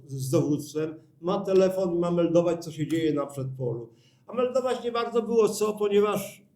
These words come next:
artyleria została zdemontowana, te siedem piątki zostały załadowane na wagony i z powrotem na, na linię obronną już nie, nie wróciła. To, to były niesamowite postawy.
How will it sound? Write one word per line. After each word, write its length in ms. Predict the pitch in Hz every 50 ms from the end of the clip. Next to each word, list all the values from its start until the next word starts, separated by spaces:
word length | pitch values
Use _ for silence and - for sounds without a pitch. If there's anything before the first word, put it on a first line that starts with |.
| _ _
artyleria 800 | - 175 180 175 - 202 202 202 208 208 196 196 202 190 185 180 175
została 480 | - 165 156 - 196 190 190 185 180
zdemontowana, 960 | 147 135 170 175 175 170 160 160 165 170 151 151 156 147 143 143 143 147 147
te 160 | 147 - 151
siedem 340 | 143 - 170 160 165 156 151
piątki 520 | - 185 175 165 - - 135 175 160 - - - - _ _ _ _
zostały 640 | - 151 147 139 196 190 190 185 175 175 160 143 131
załadowane 680 | 123 123 117 151 180 180 170 170 170 170 185 175 170 165
na 140 | 160 160 147
wagony 460 | 139 151 147 151 170 170 165 165 165
i 80 | 160 160
z 100 | - -
powrotem 480 | 165 143 151 170 165 170 170 151 156
na, 440 | 151 156 151 147 147 143 135 127 - -
na 80 | 151 151
linię 280 | 151 151 151 147 147
obronną 380 | 139 127 135 143 139 139 135 135
już 280 | 131 127 - - -
nie, 180 | 147 143 139 135 123 - - 143
nie 120 | 143 127
wróciła. 540 | 127 127 123 - - 131 120 120 120 120 120 - - - _ _ _
To, 200 | - - - - - - _ _ _
to 100 | - 208
były 220 | 202 247 240 226
niesamowite 580 | 214 220 214 196 214 202 202 208 208 208 - 220 - - 208
postawy. 480 | - - - 180 135 117 104 101 101